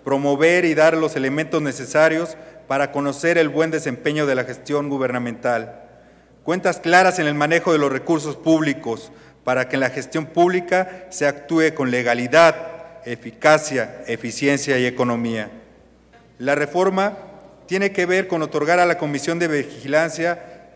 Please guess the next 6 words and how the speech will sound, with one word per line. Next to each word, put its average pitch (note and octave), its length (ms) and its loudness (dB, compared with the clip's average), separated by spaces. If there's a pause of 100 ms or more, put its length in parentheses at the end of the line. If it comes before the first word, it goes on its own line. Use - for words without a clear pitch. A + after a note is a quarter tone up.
la C#3+ 200 0
facultad D3+ 600 0
de F#3 80 2
evaluar D#3+ 420 4
el E3+ 100 0
desempeño, D3 760 -2